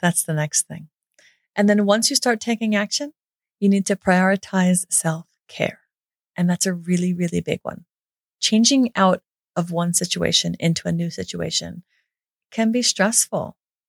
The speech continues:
for all the things, for all the reasons that I have shared, from everything from, you know, tossing out sunk costs to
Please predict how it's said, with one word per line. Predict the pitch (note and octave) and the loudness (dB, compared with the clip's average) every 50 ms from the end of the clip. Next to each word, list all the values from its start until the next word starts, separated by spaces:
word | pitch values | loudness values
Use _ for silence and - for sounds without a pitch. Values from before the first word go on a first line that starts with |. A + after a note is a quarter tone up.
| _ _ _ | _ _ _
for | _ - A3+ - - | _ -6 -4 0 2
all | - A#3 B3 B3+ | 2 2 2 2
the | C4 C4 | 0 -2
things, | - - C4+ B3 G#3 G#3 F3+ - | -2 -2 -2 -2 -2 -2 -4 -2
for | - - G3+ | 0 2 2
all | G3+ A#3 A#3+ | 2 2 2
the | C#4 B3+ | 0 0
reasons | C4 B3+ B3+ B3 A#3+ A3 | 0 0 2 2 0 0
that | A3+ G3+ | 0 0
I | G3+ G3+ | 0 0
have | G3 G3+ G3 | 0 0 0
shared, | - F#3+ - - - _ _ | 0 0 -2 -2 -6 _ _
from | - - G3 F#3+ F#3+ - | -8 -4 -4 -2 0 0
everything | G3 G#3+ A3+ B3 B3 A#3+ A3+ | 0 0 0 0 -2 -4 -6
from, | G#3 - G#3 G3 F#3+ F#3 F#3 - _ _ _ _ _ | -4 -2 -2 -2 0 -2 -4 -8 _ _ _ _ _
you | - G3+ | -2 0
know, | G3 F#3 F3 - - F2+ - - _ _ _ _ _ _ _ _ _ _ _ _ _ _ _ - | 2 2 2 2 0 -2 -4 -10 _ _ _ _ _ _ _ _ _ _ _ _ _ _ _ -2
tossing | - A#3 A3+ A3 - A3+ G#3 G3 | 0 2 2 2 2 2 2 2
out | F#3 - - | 0 0 0
sunk | - G3 F#3 F#3 - | 0 -2 -2 -2 -4
costs | - - F3 F3 F3+ F3+ - - - - - - - _ _ _ _ _ _ _ - | -6 -4 -4 -4 -2 -2 -4 -2 0 -2 -2 -2 -4 _ _ _ _ _ _ _ 0
to | - - - F#3+ F3+ F3 F3 E3+ E3+ E3+ E3+ E3+ - | 0 2 2 2 2 2 2 0 -4 -6 -6 -6 -8